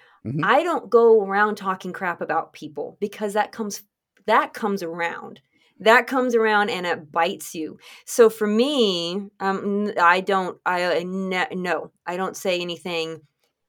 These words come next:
Speaker 2: bad about anybody. I, you know what I mean? Unless I know you really, really well. And then,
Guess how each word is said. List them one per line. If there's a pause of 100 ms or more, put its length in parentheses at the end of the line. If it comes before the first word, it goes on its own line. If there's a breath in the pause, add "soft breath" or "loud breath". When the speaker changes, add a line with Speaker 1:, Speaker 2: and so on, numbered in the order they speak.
(360)
Speaker 2:
bad
about
anybody. (460)
I,
you
know
what
I
mean?
Unless
I
know
you
really,
really
well.
And
then,